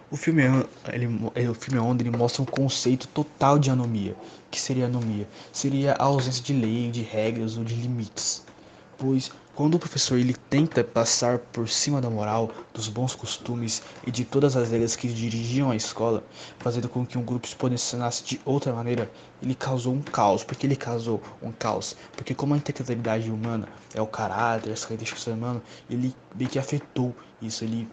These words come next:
afetou o caráter das pessoas, ele ten-, ele tentou mudar as pessoas, e isso causou uma desordem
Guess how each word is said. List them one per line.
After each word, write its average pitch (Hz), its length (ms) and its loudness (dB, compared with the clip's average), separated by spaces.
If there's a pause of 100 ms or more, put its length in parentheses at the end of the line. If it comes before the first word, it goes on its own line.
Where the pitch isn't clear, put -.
(360)
afetou 127 340 -4
o 117 40 -8
caráter 117 240 -2
das - 80 -8
pessoas, 120 300 -4
ele 127 200 -2
ten-, 127 140 -6
ele 127 100 0
tentou 139 440 -2 (320)
mudar 135 380 0 (260)
as - 120 -8
pessoas, 110 520 -4 (220)
e 139 80 0
isso 139 180 -2
causou 127 640 0
uma 127 160 0
desordem 117 580 0